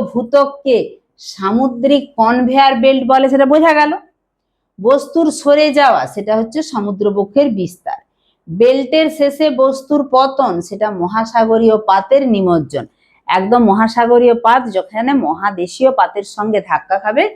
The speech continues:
সেখানে নিমজ্জিত হবে, যেটা হচ্ছে সাবডাকশন জোন। তাহলে আশা করব তোমরা সমগ্র ব্যাপারটা বুঝতে পেরেছো যে কনভেয়ার বেল্টের সঙ্গে আমাদের এই সামুদ্রিক ভূত্বক, মূলত মহাসাগরীয় ভূত্বকের মিলটা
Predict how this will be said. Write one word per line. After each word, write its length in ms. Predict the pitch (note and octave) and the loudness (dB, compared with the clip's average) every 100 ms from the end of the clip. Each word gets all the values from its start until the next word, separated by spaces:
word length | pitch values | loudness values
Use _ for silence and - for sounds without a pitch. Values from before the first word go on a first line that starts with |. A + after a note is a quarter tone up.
| _ _ - | _ _ -10
সেখানে 320 | D#3+ F3+ A#3+ D#4+ | -4 0 2 4
নিমজ্জিত 500 | G#3 E3+ D#3 D#3 D3+ D#3 D3 | 2 0 -2 -4 -8 -6 -6
হবে, 220 | F#3 D#4+ F#4+ _ _ - | -2 -2 -2 _ _ -8
যেটা 200 | D#3 F3 | -2 -2
হচ্ছে 220 | E3+ C4 D#4 - - | -2 -2 -2 -4 -2
সাবডাকশন 680 | - C#3 D3 C#3+ - A#3+ C4 | -2 2 0 0 -2 2 2
জোন। 200 | - G#2+ - _ _ _ G3+ | 2 -6 -12 _ _ _ -2
তাহলে 220 | A3+ G#3+ G3 | 2 2 0
আশা 180 | G#3 C#4 | 0 0
করব 240 | C#4+ C#4 C4+ B3+ | 0 0 -2 -2
তোমরা 180 | G3+ G3 | -4 -4
সমগ্র 280 | G3+ A#3 A#3 A3 | -6 -4 -2 -2
ব্যাপারটা 300 | F#3 B3 C#4 G#3+ | 0 -2 -2 -2
বুঝতে 240 | A#3+ A#3 A#3+ | -2 0 0
পেরেছো 300 | A3+ A3 G#3+ D#4+ - _ _ | 2 0 0 -6 -6 _ _
যে 160 | F3 A3+ A#3 F3+ | -2 -2 0 0
কনভেয়ার 580 | F#3+ G3+ A#3 B3+ C4 G#3+ F#3 | 2 2 2 4 2 0 -2
বেল্টের 440 | F#3 G3 A#3+ B3+ A#3+ | -4 -2 -2 -2 -6
সঙ্গে 360 | G#3+ A#3 A3+ F3+ - _ _ _ | -6 -4 -2 -4 -6 _ _ _
আমাদের 340 | E3+ G3 G3+ A#3+ | -2 0 2 0
এই 120 | B3+ - | 0 -2
সামুদ্রিক 520 | D#3+ G3 G#3 A#3+ A#3+ A3+ | -2 -2 -2 0 0 0
ভূত্বক, 360 | B3 B3+ C4+ C4+ B3 - _ | 0 2 0 0 -10 -20 _
মূলত 320 | F#3 B3+ D#4 D#4 A#3+ | 0 2 2 0 -4
মহাসাগরীয় 720 | G3 G#3 G#3 G#3 G#3 G#3+ G#3+ F#3 | -4 -6 -4 -4 -2 -2 -2 -4
ভূত্বকের 540 | F3 E3+ F#3+ G3 C#4 - - _ _ _ F3+ | -8 -2 -2 2 0 0 -6 _ _ _ 0
মিলটা 560 | F#3 B3+ D4+ C#4 C#4+ | 2 6 4 4 0